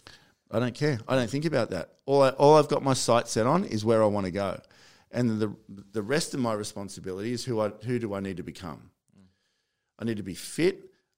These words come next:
Speaker 1: I ne-, when I walk into somebody's house, I went to a house today. This is a little bit longer than thirty-one minutes.
Speaker 2: No, it's no, it's only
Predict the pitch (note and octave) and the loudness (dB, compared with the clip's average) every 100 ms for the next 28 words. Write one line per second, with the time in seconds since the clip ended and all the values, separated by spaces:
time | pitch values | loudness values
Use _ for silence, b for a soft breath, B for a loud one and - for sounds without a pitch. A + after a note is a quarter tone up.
0 | _ A2+ A#2 D3+ D3+ D3+ F#3+ F3+ D#3 - | _ -8 -6 0 0 2 0 0 -4 -4
1 | C#3 B2 A2+ B2+ A2 D#3 - F#3+ A3 A3+ | -4 -4 -4 -4 -4 -4 -4 -4 -2 -4
2 | A3 E3+ D#3+ C3+ - G#2+ E2+ A2 D#3 B | -2 0 -2 -2 -6 -4 -4 -4 -6 B
3 | B - F3 C3+ B2 A2+ A2 G#2+ G#2 F#2+ | B -8 -4 0 2 2 -2 -4 -4 -6
4 | F2+ F#2+ F2+ D#2+ D2 C2+ - - b b | -6 -4 -4 -4 -6 -8 -12 -20 b b
5 | b C#3+ C3+ A2+ C3 C3+ C3 B2+ B2 C#3+ | b -12 -12 -12 -14 -14 -14 -14 -14 -14
6 | A#2 | -14